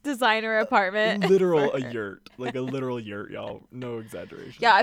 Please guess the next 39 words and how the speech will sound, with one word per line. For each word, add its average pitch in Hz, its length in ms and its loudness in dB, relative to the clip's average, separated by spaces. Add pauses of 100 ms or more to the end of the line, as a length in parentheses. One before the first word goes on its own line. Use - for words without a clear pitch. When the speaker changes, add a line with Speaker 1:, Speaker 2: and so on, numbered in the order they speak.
(120)
Speaker 1:
I, - 60 2
I 254 40 0
stuck 285 260 -4
my 339 100 0
head 247 220 0
in 277 100 -6
her 269 140 -4
yurt 175 240 -4
today. 175 240 -2
It's 175 100 -6
very 233 240 2
roomy 226 360 -2
in 151 120 -8
there. 127 300 -8
She 277 80 -10
has - 80 -10
Speaker 2:
It - 40 -8
Speaker 1:
a - 40 -2
lot 294 100 -2
of 269 60 -6
Speaker 2:
is. 226 60 -12
Speaker 1:
room. 202 340 -6
Speaker 2:
It's - 120 -18
nice. 156 300 -12
Speaker 1:
She 285 140 -2
Speaker 2:
Yeah. 254 60 0
Speaker 1:
has 254 200 4
some 233 160 -10
cat 185 380 0
wine 190 280 -4
in 196 140 -8
there 190 380 -6
and 170 360 -10
Speaker 2:
Mm-hmm. - 60 -14
Speaker 1:
some 175 140 -12
Speaker 2:
She 190 100 -8
has 165 160 -2
Speaker 1:
catnip. 160 200 -10
Speaker 2:
toys. 123 380 -10